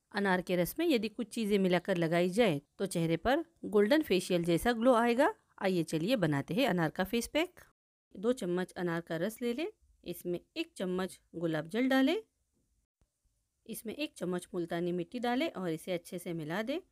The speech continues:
मुल्तानी मिट्टी एक बेस्ट क्लींजर है और यह एक्टिव तरीके से स्किन से तेल और अशुद्धियों को हटाने में मदद करती है,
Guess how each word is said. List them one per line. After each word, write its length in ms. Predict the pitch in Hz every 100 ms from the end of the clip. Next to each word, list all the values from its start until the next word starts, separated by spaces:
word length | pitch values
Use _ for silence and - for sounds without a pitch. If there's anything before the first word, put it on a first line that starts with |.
| _ _ _ -
मुल्तानी 420 | 233 254 381 311
मिट्टी 280 | 214 196 233
एक 240 | - 180
बेस्ट 220 | 175 262 -
क्लींजर 380 | 247 247 254 254
है 180 | 302 - _
और 120 | 180 180
यह 200 | 190 240
एक्टिव 260 | 202 - 302
तरीके 420 | 226 190 185 185
से 260 | 185 208 339 _
स्किन 300 | - - 339
से 200 | 339 269 269
तेल 220 | 294 320
और 120 | - 196
अशुद्धियों 500 | 190 - 175 190 185
को 140 | -
हटाने 360 | 190 170 180 180
में 120 | 185
मदद 260 | 175 156 220
करती 400 | 233 220 233 233
है, 120 | 320